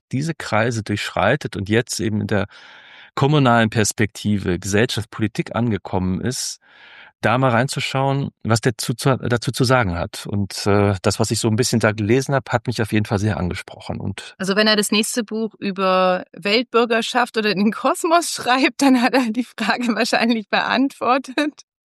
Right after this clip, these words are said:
Speaker 2: für uns.
Speaker 1: Dann haben wir ihn. Und,
Speaker 2: Dann
Speaker 1: äh,
Speaker 2: <laughs> haben wir ihn
Speaker 1: ja, wir
Speaker 2: entdeckt.
Speaker 1: können ja mal ein kleines
Speaker 2: Ja, klingt
Speaker 1: soziales
Speaker 2: spannend.
Speaker 1: Experiment machen. Wenn jemand Simon Strauß kennt oder jemanden kennt, der Simon Strauß kennt,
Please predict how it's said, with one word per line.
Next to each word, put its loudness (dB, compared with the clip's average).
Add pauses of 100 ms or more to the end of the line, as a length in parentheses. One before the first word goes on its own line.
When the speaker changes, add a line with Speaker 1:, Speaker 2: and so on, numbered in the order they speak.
Speaker 2:
für -2
uns. -2 (220)
Speaker 1:
Dann 2
haben 2
wir 4
ihn. -4 (100)
Und, -6
Speaker 2:
Dann 2
Speaker 1:
äh, 0
Speaker 2:
<laughs> -4
haben 0
wir 4
ihn -4
Speaker 1:
ja, -20 (480)
wir -2
Speaker 2:
entdeckt. 2
Speaker 1:
können 4
ja 4
mal 4
ein 2
kleines 2
Speaker 2:
Ja, -2
klingt -2
Speaker 1:
soziales 4
Speaker 2:
spannend. 2
Speaker 1:
Experiment 2
machen. 2
Wenn 2
jemand 0
Simon -2
Strauß 0
kennt -4
oder 2
jemanden 0
kennt, -2
der 2
Simon -2
Strauß 0
kennt, -2